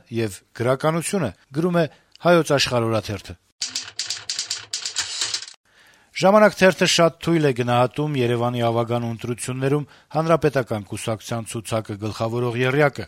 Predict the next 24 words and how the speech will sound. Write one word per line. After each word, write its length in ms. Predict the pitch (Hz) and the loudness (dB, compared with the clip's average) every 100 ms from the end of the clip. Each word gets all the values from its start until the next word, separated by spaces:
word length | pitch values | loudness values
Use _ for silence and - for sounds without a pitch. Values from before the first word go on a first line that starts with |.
| _ _ _ | _ _ _
Տարոն 240 | 104 110 113 | -4 -4 -2
Մարգարյան, 540 | 117 113 127 131 156 | -2 -2 -2 0 -2
Սմբատ 440 | 139 107 101 101 101 | -2 -6 -6 -6 -6
Լպուտյան, 500 | 107 117 - 131 135 - - | -10 -10 -4 -2 -2 -6 -10
Հովհաննես 400 | 107 107 110 - | -6 -6 -6 -6
Թոքմաջյան։ 600 | 127 - 143 143 156 98 _ _ _ _ - - - - _ | -6 -4 -4 -2 -2 -4 _ _ _ _ -20 -20 -20 -20 _
Թերթը 220 | 180 185 180 | -2 0 2
բխեցնում 460 | 170 170 156 156 113 | 4 2 2 -2 -6
է. 40 | 104 _ _ _ _ - - _ _ | -8 _ _ _ _ -20 -20 _ _
"Սերժ 240 | - 190 - | 0 2 4
Սարգսյանը 560 | 175 165 - 190 196 | 4 4 2 2 2
կփորձի 480 | 180 - 143 139 - | 0 0 0 0 -2
կազմել 460 | - 131 120 131 123 | 0 0 0 0 0
այնպիսի 400 | 120 131 120 139 | 0 -2 -4 -4
ցուցակ, 540 | - 151 - 185 - - | -6 -2 4 4 2 -6
որ 200 | 123 127 - | -2 -2 0
Տարոն 300 | 117 117 117 | 0 0 0
Մարգարյանը 520 | 120 110 127 143 156 | -2 0 0 2 0
գոնե 240 | 117 117 117 | -2 -2 0
այդ 160 | 110 - | -2 -4
ցուցակի 440 | 117 - 113 120 | -6 -4 -4 -4
ֆոնին 320 | - 143 151 131 | -4 -4 -4 -4
մի 80 | |
քիչ 220 | 120 139 | -6 -4